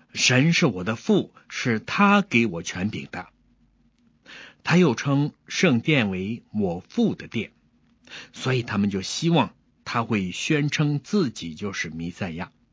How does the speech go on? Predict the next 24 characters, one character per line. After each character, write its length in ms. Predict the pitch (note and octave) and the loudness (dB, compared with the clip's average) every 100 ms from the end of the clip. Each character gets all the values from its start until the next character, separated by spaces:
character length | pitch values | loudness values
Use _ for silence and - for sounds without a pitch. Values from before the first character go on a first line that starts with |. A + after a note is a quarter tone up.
| _ _ _ _ _ _ - - - - | _ _ _ _ _ _ -20 -20 -20 2
这 140 | B3 | 6
样 180 | G#3 B2+ | 6 4
他 140 | A#2+ C3 | 2 2
们 140 | C3+ | 2
就 120 | C3+ | 2
能 160 | G#2+ G#2 | 2 2
够 300 | A2 F#2+ - _ _ | -2 -4 -8 _ _
控 300 | - A3 E3 | 2 4 4
告 180 | A2+ G#2 | 2 -2
他 320 | - A#2 B2 _ _ _ | 0 0 0 _ _ _
犯 320 | - D3+ G#2+ | 0 0 0
了 100 | F2 | -4
亵 280 | - D#3 G2+ | -2 0 0
渎 180 | F2 G2 | -4 -2
罪， 240 | C#3+ - _ _ - - - | -2 -2 _ _ -20 -16 2
而 260 | G#2+ B2 | 4 4
立 280 | - A#3 F#3+ | 2 0 0
刻 180 | - A2+ | -2 -6
去 260 | - G2 | -4 -4
审 320 | F2 - C#2 C#2 | -2 -4 -4 -8
判 200 | - G2 | -4 -4
他。 200 | - - _ _ _ _ _ _ _ _ _ _ - - - - | -4 -14 _ _ _ _ _ _ _ _ _ _ -20 -20 -10 4
但 140 | A3+ | 4
是 420 | G3 F#3+ F3 D#3+ | 6 6 4 2